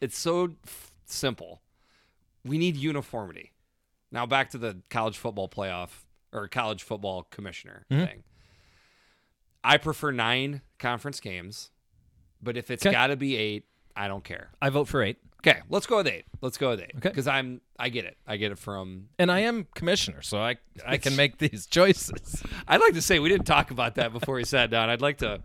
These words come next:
Speaker 1: throw my hat in the ring for being college football commissioner. Anyways, okay. Eight, the, the,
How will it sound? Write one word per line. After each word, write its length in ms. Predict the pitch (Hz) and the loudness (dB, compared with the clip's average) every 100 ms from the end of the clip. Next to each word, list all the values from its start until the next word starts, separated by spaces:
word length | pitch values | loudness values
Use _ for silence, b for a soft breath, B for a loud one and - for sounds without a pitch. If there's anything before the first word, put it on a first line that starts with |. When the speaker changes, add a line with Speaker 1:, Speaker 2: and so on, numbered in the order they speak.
| - - | -6 2
Speaker 1:
throw 160 | 170 | 4
my 140 | 151 131 | 6 6
hat 300 | 139 143 139 | 8 8 6
in 120 | 143 | 2
the 100 | 127 | 2
ring 360 | 139 143 127 131 | 4 6 6 2
for 280 | 120 113 - B B B B | -2 -2 -4 B B B B
being 200 | - 127 | -6 -4
college 280 | 107 120 104 | 0 0 0
football 280 | 135 117 107 | -4 -2 -2
commissioner. 260 | 123 107 131 | -2 -2 0
Anyways, 380 | 120 87 - - 104 | 0 -2 -10 -16 -14
okay. 240 | 98 95 - _ _ b b b b b b b b - - - _ _ _ - - - - | -12 -12 -16 _ _ b b b b b b b b -20 -20 -20 _ _ _ -20 -20 -8 0
Eight, 280 | 143 196 _ | 0 0 _
the, 160 | 143 139 | 0 0
the, 260 | 135 147 | 2 -2